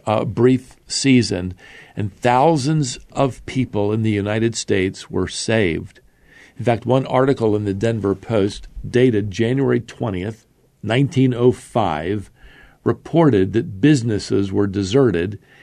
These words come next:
and all worldly affairs were forgotten for two hours every midday. The article wrote that going to and coming from these prayer meetings,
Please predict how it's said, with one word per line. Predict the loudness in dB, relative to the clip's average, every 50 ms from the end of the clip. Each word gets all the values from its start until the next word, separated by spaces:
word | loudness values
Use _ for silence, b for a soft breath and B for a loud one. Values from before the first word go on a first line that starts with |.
| b b b
and | -4 -4 -4 -4 -6 -6
all | -2 0 2 2 2 2 2 0 0 -2 -2
worldly | -4 -2 0 2 4 4 6 4 4 2 2 -2 0 0 0 0 0
affairs | -4 -8 -10 -8 -6 -6 -4 -4 -2 -2 -2 -2 -4 -6 -6 -6
were | -6 -6
forgotten | -4 -2 -4 0 2 2 2 2 0 -4 -6 -8 -8 b b b b b b b b b
for | -6 -6 -6
two | -6 -2 2 6 6 8 6
hours | 6 4 2 0 0 0 0 0 -2 -4 -8 -14 -18 _ _ _ _ _ _ _ _ -2
every | 0 2 4 4 4 4
midday. | 4 2 0 0 0 -2 -4 -4 -4 -6 -12 -16 _ _ _ _ _ _ _ _ _ _ _ 0
The | 2 4
article | 4 4 2 2 2 2 2 4
wrote | 4 4 6 6 4 4 2
that | 0 -4 -4 0
going | 2 2 4 4 4 4 2 0 -4
to | -2 2 6 6 8 8 8 6 4
and | 2 0 -2
coming | -2 -2 0 0 0 0
from | -2 -2 -2 0
these | 0 0 -2 -2
prayer | -6 -4 -2 0 0 2
meetings, | 2 0 0 2 2 2 0 0 -4 -6 B